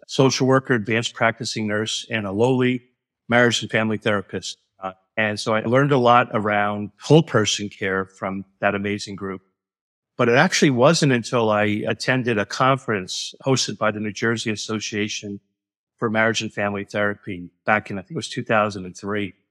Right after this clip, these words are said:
And Doctor Nancy Boyd Franklin, who's an amazing Rutgers professor, author, an amazing pioneer in equity for all, she spoke about in-home work.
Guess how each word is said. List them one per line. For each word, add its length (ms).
And 460
Doctor 380
Nancy 380
Boyd 360
Franklin, 760
who's 200
an 240
amazing 540
Rutgers 360
professor, 560
author, 680
an 120
amazing 420
pioneer 720
in 380
equity 580
for 160
all, 580
she 180
spoke 440
about 280
in-home 420
work. 240